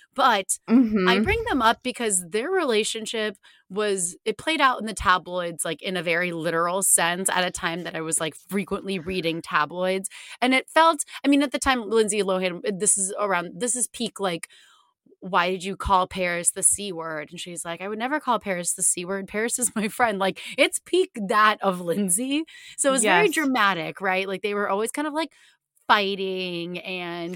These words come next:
Speaker 1: they seemed, they, didn't they have, like, they had, like, a feud on Twitter, I'm pretty sure.
Speaker 2: Yeah,
Speaker 1: They also had,
Speaker 2: I
Speaker 1: like, beef with Perez Hilton. Like, Perez Hilton said that
Speaker 2: Yes.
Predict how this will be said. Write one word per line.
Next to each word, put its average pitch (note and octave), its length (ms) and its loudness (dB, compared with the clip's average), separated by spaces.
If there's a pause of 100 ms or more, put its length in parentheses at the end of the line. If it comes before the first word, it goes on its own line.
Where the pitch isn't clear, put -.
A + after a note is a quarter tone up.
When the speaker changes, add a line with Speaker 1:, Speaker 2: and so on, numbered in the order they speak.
(120)
Speaker 1:
they F#3 160 -2
seemed, F#3+ 600 -2
they, G#3+ 100 4
didn't C#4+ 240 -4
they A4+ 80 4
have, A4 100 0
like, F4+ 200 0
they A#3 100 4
had, B3+ 100 4
like, D#4 160 0
a G4+ 60 -2
feud C#4+ 240 4
on C4 200 4
Twitter, G3+ 360 4
I'm F3+ 140 2
pretty E3+ 320 4
sure. D#3+ 580 4 (920)
Speaker 2:
Yeah, C#4 280 4
Speaker 1:
They C#4 160 8
also A#3 280 8
had, B3 180 4
Speaker 2:
I - 20 -8
Speaker 1:
like, A#3+ 180 4 (400)
beef A#3+ 260 0
with D#4 200 -2
Perez D4 380 4
Hilton. F#3 560 0
Like, F3+ 180 -2
Perez G#3+ 240 0
Hilton B3+ 240 -2
said D#3+ 260 4
that E3+ 240 2
Speaker 2:
Yes. - 120 -14